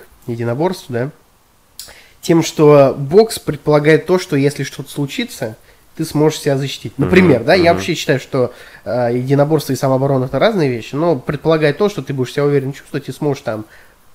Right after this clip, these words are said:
Speaker 1: правильнее кулак поставить, чтобы ударить, да?
Speaker 2: Мгм.
Speaker 1: А железо предполагает то, что ты выглядишь так, что к тебе ник-, до тебя никто не доёбывается.
Speaker 2: Мгм.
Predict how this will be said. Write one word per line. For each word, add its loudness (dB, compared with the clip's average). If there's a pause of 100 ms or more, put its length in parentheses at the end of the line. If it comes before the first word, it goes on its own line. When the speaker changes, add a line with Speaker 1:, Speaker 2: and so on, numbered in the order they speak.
(440)
Speaker 1:
правильнее 4
кулак 2
поставить, -6
чтобы -12
ударить, -8
да? -2
Speaker 2:
Мгм. -6 (220)
Speaker 1:
А 2
железо 2
предполагает -2
то, 0
что -6
ты -4
выглядишь -2
так, 0
что -4
к -12
тебе -2
ник-, -2
до -6
тебя -4
никто -4
не -4
доёбывается. -8
Speaker 2:
Мгм. -6